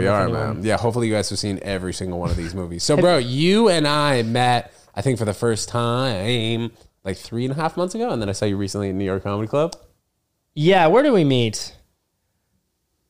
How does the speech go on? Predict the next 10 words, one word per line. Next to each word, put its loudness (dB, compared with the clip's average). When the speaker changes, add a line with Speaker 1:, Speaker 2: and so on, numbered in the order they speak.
Speaker 1:
It's -10
okay. -10
It -12
doesn't -10
matter. 2
Speaker 2:
Yeah, 0
I 0
rem-, -4
I -4
remember. -4